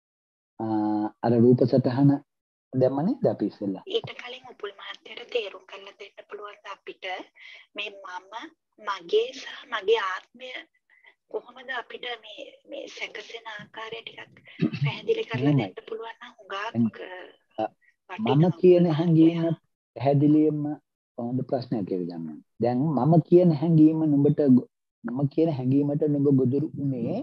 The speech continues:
Speaker 2: එහෙමයි.
Speaker 1: රූප සංඥාව තුලින්නේ. මම කියන හැඟීම
Speaker 2: එහෙමයි.
Speaker 1: ආරම්භය.
Speaker 2: අහහ.
Speaker 1: මේ ලෝකයේ මම
Speaker 2: යෝ.
Speaker 1: කියන දෘෂ්ටිගතයේ ආරම්භක ස්ථානය තමයි මේ රූප සංඥාව. පටිඝ සම්පස්ස.
Speaker 2: එහෙමයි. පටිඝ සම්පස්ස.
Speaker 1: ඒක තමයි මම.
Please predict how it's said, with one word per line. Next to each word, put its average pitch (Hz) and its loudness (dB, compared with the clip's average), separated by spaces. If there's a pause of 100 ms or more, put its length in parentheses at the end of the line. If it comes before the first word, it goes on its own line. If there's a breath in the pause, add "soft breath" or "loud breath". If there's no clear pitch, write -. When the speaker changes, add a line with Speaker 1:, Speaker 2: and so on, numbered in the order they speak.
(600)
Speaker 2:
එහෙමයි. - -18 (140)
Speaker 1:
රූප 160 2
සංඥාව 160 0
තුලින්නේ. 156 0 (340)
මම 123 -6
කියන 160 0
හැඟීම 147 -2
Speaker 2:
එහෙමයි. - -10
Speaker 1:
ආරම්භය. 151 0 (360)
Speaker 2:
අහහ. - -14 (1400)
Speaker 1:
මේ 107 -18
ලෝකයේ 104 -10 (680)
මම 139 -8
Speaker 2:
යෝ. 143 -6
Speaker 1:
කියන 143 -6 (300)
දෘෂ්ටිගතයේ 143 4 (240)
ආරම්භක 156 6
ස්ථානය 170 0
තමයි 196 -2
මේ 208 6
රූප 175 6
සංඥාව. 107 -8 (160)
පටිඝ 120 4
සම්පස්ස. - -6
Speaker 2:
එහෙමයි. - -14 (340)
පටිඝ - -16
සම්පස්ස. - -20
Speaker 1:
ඒක 101 -12
තමයි 156 -2
මම. 120 4